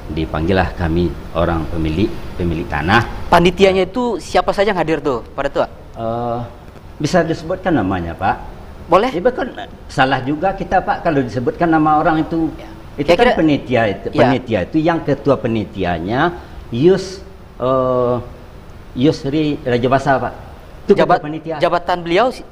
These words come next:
Speaker 2: apa ya
Speaker 1: Oh,
Speaker 2: waktu itu?
Speaker 1: sebagai, Ambo nggak tahu deh, Pak.
Speaker 2: Tapi
Speaker 1: Nggak,
Speaker 2: dari
Speaker 1: nggak tahu
Speaker 2: mewakili
Speaker 1: Ambo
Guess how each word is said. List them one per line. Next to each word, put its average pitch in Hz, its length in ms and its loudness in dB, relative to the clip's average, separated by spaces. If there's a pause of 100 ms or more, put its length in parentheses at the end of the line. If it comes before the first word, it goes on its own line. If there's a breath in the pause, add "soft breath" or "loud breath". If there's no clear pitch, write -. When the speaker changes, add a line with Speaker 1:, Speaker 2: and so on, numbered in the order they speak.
Speaker 2:
apa 151 160 2
ya - 20 4
Speaker 1:
Oh, 156 60 2
Speaker 2:
waktu 139 80 0
itu? 156 160 0
Speaker 1:
sebagai, 147 180 0 (1300)
Ambo 190 160 0
nggak - 160 -8
tahu 160 160 2
deh, 139 80 -2
Pak. 127 140 -4 (360)
Speaker 2:
Tapi - 160 0
Speaker 1:
Nggak, 185 140 6
Speaker 2:
dari 190 80 2
Speaker 1:
nggak 131 340 -6
tahu - 140 2
Speaker 2:
mewakili 170 160 2
Speaker 1:
Ambo 175 100 0